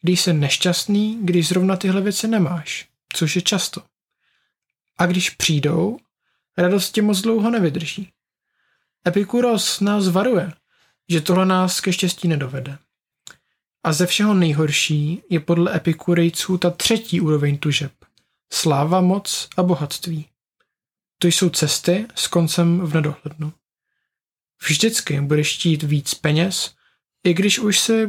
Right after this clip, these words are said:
miliardář. Jako politik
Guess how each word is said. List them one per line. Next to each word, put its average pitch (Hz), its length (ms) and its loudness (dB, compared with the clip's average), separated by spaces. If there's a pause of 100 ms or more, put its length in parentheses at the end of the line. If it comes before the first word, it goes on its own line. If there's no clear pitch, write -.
(120)
miliardář. 165 880 0 (720)
Jako 165 200 0
politik 147 600 -2